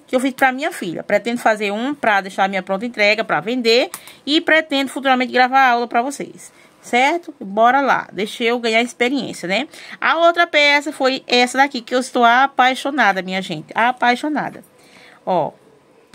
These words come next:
Esse croppedzinho. Aí, Fran, ó, por onde você fez, onde você se inspirou? Gente, esse croppedzinho aqui, se você pesquisar na internet, cropped de crochê, aparece milhares, né? Então, eu fiz o quê? Pesquisei, é,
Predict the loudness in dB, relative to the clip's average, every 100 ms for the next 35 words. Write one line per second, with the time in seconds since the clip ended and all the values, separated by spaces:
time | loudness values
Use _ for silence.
0 | -20 -20 -20 -20 -20 _ -20 _ _ _
1 | -8 -6 -4 -4 -4 -6 -6 -10 -16 -4
2 | -4 0 0 -2 -2 -2 0 4 4 4
3 | 0 -2 0 0 0 -2 -4 -8 -6 -2
4 | 0 -2 -6 -16 -20 -4 -2 -2 -2 0
5 | 0 -2 -2 -2 -2 -2 0 0 -2 0
6 | 2 2 0 -4 -4 0 2 2 -2 0
7 | 2 4 4 4 2 2 0 2 2 -2
8 | -6 -12 -2 -2 -2 -10 -18 -2 -2 2
9 | 4 4 2 -4 -4 -2 -2 -4 -10 _
10 | _ -2 -2 -2 0 2 4 2 -2 -10
11 | _ _ _ -2 2 4 4 4 4 4
12 | 2 0